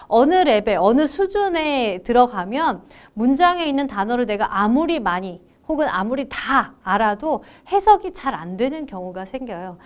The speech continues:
이럴 때는 문법 구조, 문장 구조를 알고 있어야 해석이 되거든요. 문법이라는 것이 이렇게 독해를 하는데 굉장히 큰 도움이 됩니다. 그리고 문법을 모른 상태에서 문제를 풀거나 문장을 접하게 될 때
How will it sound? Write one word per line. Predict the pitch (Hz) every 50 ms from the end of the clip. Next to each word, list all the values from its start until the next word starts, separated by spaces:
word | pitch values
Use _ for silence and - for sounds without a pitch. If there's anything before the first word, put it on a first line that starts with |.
| - - - - -
이럴 | 226 233 247 262 269 269 269 269
때는 | 262 254 240 240 233 240 269 285 269 233 180
문법 | 170 185 202 208 202 208 240 233 233 -
구조, | - - 196 180 - 180 170 190 160
문장 | 196 214 233 233 220 262 254 254 240
구조를 | 247 - - 185 175 208 208 214 214 214
알고 | - - 180 185 202 202 269 302
있어야 | 294 262 277 - 214 190 190
해석이 | 190 208 226 220 240 208 202 196
되거든요. | 202 180 170 180 175 175 170 185 233 294 - - _ _ _ _ _ _ -
문법이라는 | 226 240 247 247 349 339 330 320 311 302 294 294 277 269
것이 | 247 247 247 247 254
이렇게 | 208 190 190 190 - 294 294 208 - - - _ -
독해를 | - 247 247 247 - - 381 381 370 359 359 311
하는데 | 294 285 269 254 233 247
굉장히 | 247 - - 196 190 185 208 202 196
큰 | 202 - 294 262
도움이 | 277 208 185 190 190 196 180
됩니다. | - 175 175 175 175 175 160 156 170 - - - - _
그리고 | - 240 247 - 254
문법을 | 208 208 220 220 262 269 262 262 254 226
모른 | 185 190 190 220 240 269 285 269
상태에서 | 277 277 269 254 247 247 - 247 226 220 220 214 220 269 277 277
문제를 | 269 202 196 190 190 214 220 226 226
풀거나 | - - 262 254 233 233 226 226 254 269 302 311
문장을 | 247 190 190 208 220 208 254 262 262 262 254 247
접하게 | - 170 160 _ - 214 208 196 208 202
될 | 190 175 175 175
때 | - 277 254 -